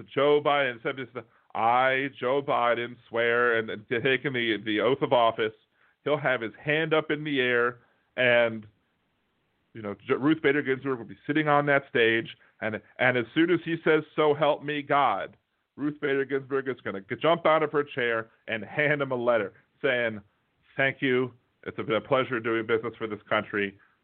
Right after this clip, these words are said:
I'm going home." That Ruth Bader Ginsburg would probably, now, not that dramatically. Maybe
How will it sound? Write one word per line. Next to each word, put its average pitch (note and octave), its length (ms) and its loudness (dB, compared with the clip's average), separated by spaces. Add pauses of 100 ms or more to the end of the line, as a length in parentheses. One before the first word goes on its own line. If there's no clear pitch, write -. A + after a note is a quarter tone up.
(120)
I'm A2 260 2
going G2+ 280 2
home." F#2 640 -10 (1800)
That C3 240 0 (320)
Ruth A#2 140 -16
Bader G#2+ 200 0
Ginsburg G2+ 420 -6
would G2 160 -12
probably, A2 440 0 (140)
now, C3 220 2 (640)
not G#2+ 160 -4
that G2 180 -4
dramatically. - 460 -12
Maybe C#3 240 0